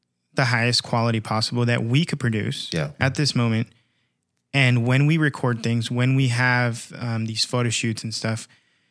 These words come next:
Speaker 1: uh, you mentioned we wanna kinda put this out almost right away, but
Speaker 2: Right.
Speaker 1: we can't because we need to, uh, you know, ha-, we have an expectation on the quality, but also we wanna have a schedule.
Speaker 2: Yeah.
Speaker 1: And I think that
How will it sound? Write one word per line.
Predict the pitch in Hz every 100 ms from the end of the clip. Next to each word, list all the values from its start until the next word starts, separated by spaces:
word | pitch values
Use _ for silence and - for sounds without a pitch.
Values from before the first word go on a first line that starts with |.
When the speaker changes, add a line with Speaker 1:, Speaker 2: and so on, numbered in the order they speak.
| _ _ -
Speaker 1:
uh, | 120
you | 117 117
mentioned | 143 151 143 143 127
we | 131
wanna | 120 117
kinda | 117 127 120 107 -
put | 143
this | 131 135 -
out | 120 120 - _ -
almost | 131 117 -
right | 123
away, | 120 113 110 127
but | 131 - 143 123 -
Speaker 2:
Right. | 71 - _ _ _ _ _ _ -
Speaker 1:
we | 127
can't | - 143 98 -
because | 127 120
we | 113 123
need | 120 113
to, | - 120 117 113
uh, | 113 113 107 107 - -
you | 123
know, | 107 113 _ _ _ _ _ _ _ _
ha-, | - -
we | 143
have | 120 147
an | 156
expectation | 135 - 120 - 123 - 120
on | 113
the |
quality, | 110 113 117 127
but | 127
also | 127 - 135
we | 127
wanna | 120 120 117
have | 110 123 113
a | 110
schedule. | - - 110 104 - _ _
Speaker 2:
Yeah. | 71 - _ _ _ -
Speaker 1:
And | 131
I | 131
think | 123 - 143 139 -
that | 131 123 -